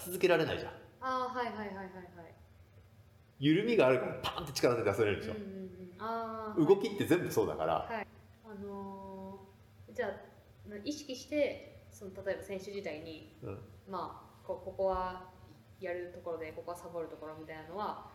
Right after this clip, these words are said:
Speaker 2: 決めてやられてたってことですか？
Speaker 1: あのー、それが分かり始めたのは逆に選手を辞めてからかな。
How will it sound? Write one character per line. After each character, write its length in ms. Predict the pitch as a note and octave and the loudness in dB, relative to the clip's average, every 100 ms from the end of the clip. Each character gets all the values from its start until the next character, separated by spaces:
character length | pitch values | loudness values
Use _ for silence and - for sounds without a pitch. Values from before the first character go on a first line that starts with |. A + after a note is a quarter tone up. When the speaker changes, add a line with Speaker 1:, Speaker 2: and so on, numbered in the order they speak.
| - - - | -20 -20 -12
Speaker 2:
決 120 | A#3 | -6
め 100 | G#3+ | -4
て 100 | G#3 | 0
や 80 | F#3+ | 0
ら 80 | F#3+ | 0
れ 80 | F#3 | -2
て 80 | F3+ | -6
た 60 | |
っ 40 | C#3+ | -14
て 60 | |
こ 60 | - | -16
と 60 | - | -18
で 60 | |
す 60 | - | -16
か？ 100 | - - - - - | -18 -18 -20 -20 -6
Speaker 1:
あ 140 | C#3 G#2 | 2 4
の 720 | G#2 G2 G2 G2 G2 G2 F#2+ | 4 4 4 6 8 8 8
ー、 380 | F#2+ - - - | 4 -4 -8 -8
そ 200 | - C3+ | 2 4
れ 80 | F#3+ | 6
が 140 | G3 | 8
分 160 | F3+ F3 | 8 8
か 80 | F3 | 6
り 60 | |
始 180 | D#3+ E3+ | 6 6
め 80 | D#3 | 6
た 80 | F#2+ | 4
の 60 | |
は 40 | F#2 | 2
逆 140 | F#2+ | 2
に 100 | A#2 | 2
選 180 | A2 G3 | 6 4
手 120 | - | 8
を 100 | G#2+ F#2+ | 6 6
辞 80 | A2 | 6
め 80 | |
て 100 | C#3 | 6
か 100 | D3+ | 6
ら 80 | G2 | 4
か 60 | E2 | 2
な。 240 | E2+ F2 | -4 -4